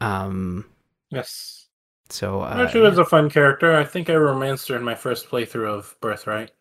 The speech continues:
Speaker 2: Yeah.
Speaker 1: Yeah.
Speaker 2: So.
Speaker 1: No, she's a lot of fun. Um, and also, like, when it comes to Hoshido, she's the one, she's one character that, uh, sorry, Birthright, that comes to mind when I think of, like, Birthright had a lot of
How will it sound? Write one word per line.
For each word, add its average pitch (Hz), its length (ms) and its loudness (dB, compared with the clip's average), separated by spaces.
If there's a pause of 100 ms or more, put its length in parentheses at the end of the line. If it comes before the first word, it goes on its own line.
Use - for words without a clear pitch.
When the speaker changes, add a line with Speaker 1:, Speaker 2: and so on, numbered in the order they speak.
(200)
Speaker 2:
Yeah. 98 220 -14 (640)
Speaker 1:
Yeah. 208 280 -2 (160)
Speaker 2:
So. - 60 -4
Speaker 1:
No, 170 160 6
she's 143 260 -4
a 135 60 -2
lot 131 120 4
of 123 80 -4
fun. 120 300 0
Um, 113 400 2 (320)
and 135 340 2
also, 147 460 4
like, 123 280 4
when 123 120 2
it 120 100 -4
comes 139 300 0
to 113 120 -2
Hoshido, 117 520 2
she's 113 380 -2
the 107 120 -4
one, 120 340 0 (360)
she's 147 180 -2
one 156 220 6
character 147 440 6
that, 123 380 2 (480)
uh, 104 320 0
sorry, 117 220 4
Birthright, 117 480 4
that 107 120 -6
comes 117 260 -2
to 110 60 0
mind 113 280 2
when 107 100 2
I 104 80 2
think 110 220 -4
of, 98 140 -2
like, 95 280 -4 (560)
Birthright 135 600 4
had 117 320 2
a 113 40 2
lot 107 280 2
of 107 240 -4